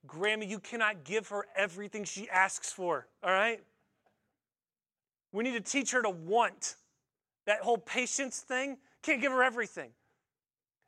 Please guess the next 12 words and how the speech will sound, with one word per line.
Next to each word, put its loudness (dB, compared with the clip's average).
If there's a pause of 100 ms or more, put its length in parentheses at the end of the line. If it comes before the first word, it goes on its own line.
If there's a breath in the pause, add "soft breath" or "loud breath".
(200)
God 0
gives -12
wisdom -12
generously -4 (220)
because -10
He -12
loves -2
you. -20 (4000)
Previously, -2
we -4
noted 0
that 0